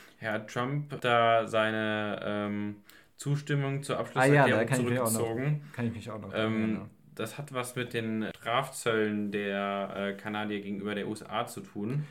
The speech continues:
Speaker 2: Ich meine, der Trudeau hatte aber auch, äh, da über einen Tweet oder sowas rausgehauen. Und da, da war das Verhältnis eigentlich historisch gesehen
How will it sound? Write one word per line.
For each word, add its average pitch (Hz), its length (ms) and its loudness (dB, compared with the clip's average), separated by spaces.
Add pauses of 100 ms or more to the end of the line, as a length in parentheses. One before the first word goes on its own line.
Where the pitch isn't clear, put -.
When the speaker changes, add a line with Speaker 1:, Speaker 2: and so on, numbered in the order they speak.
(160)
Speaker 2:
Ich - 80 -8
meine, 160 260 6
der 151 140 6
Trudeau 151 540 8
hatte 175 240 6
aber 151 320 6
auch, 151 400 4
äh, 139 260 4
da 127 180 0
über 127 180 0
einen 123 500 -4
Tweet 202 320 -2
oder 120 240 2
sowas 113 340 -2
rausgehauen. 147 800 2 (420)
Und 131 200 -2
da, 156 300 6
da 143 260 6
war 165 100 8
das 156 160 6
Verhältnis 165 720 -2 (440)
eigentlich 127 320 -2
historisch 170 580 0
gesehen 151 640 2